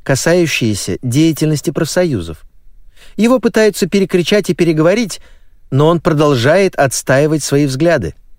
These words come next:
Не так ли, Джим?» «Тупоголовые старые идиоты в большинстве своём»,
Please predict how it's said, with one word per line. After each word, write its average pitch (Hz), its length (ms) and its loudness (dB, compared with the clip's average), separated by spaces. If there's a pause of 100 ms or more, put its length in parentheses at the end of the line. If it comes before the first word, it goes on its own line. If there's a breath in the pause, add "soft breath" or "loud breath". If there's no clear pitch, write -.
(240)
Не 147 100 2
так 214 240 0
ли, 131 80 2
Джим?» 98 320 -2 (1120)
«Тупоголовые 123 920 2
старые 123 720 0
идиоты 117 480 2
в 85 60 -4
большинстве 104 600 -2
своём», 87 440 -4